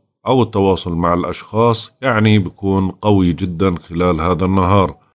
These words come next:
وفي عندكم قدرة على الإقناع أو البحث أو الدراسة أو المطالعة أو إلهاء نفسك بأمور، آه،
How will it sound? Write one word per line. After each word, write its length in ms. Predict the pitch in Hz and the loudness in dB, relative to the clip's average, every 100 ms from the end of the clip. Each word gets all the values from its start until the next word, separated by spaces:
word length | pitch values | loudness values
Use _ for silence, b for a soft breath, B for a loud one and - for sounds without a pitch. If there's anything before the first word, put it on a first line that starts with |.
| - | -12
وفي 320 | 110 165 147 | -6 2 4
عندكم 380 | 127 110 107 92 | 4 2 0 -2
قدرة 560 | - 110 90 87 80 | -2 -2 2 2 2
على 160 | 87 95 | 2 2
الإقناع 680 | 80 69 - 101 117 120 90 | 0 -6 -6 2 4 2 0
أو 160 | 90 78 | -4 -4
البحث 480 | 76 107 104 - | -2 -2 -2 -6
أو 200 | - 90 | -8 -8
الدراسة 640 | 73 73 85 117 110 120 104 | -8 -4 2 4 4 2 0
أو 180 | 82 | -2
المطالعة 840 | 69 73 80 120 123 110 98 107 104 | -8 -12 -4 2 4 4 4 2 2
أو 540 | - 143 143 92 - - | 2 2 4 2 -4 -6
إلهاء 380 | 104 107 110 85 | 0 2 2 2
نفسك 460 | 101 - 104 - | 0 -2 -6 -4
بأمور، 720 | 98 98 - 87 90 90 87 - _ _ _ _ - | 0 0 0 -2 0 0 0 -6 _ _ _ _ -4
آه، 580 | 98 90 87 85 80 | 2 2 2 2 -2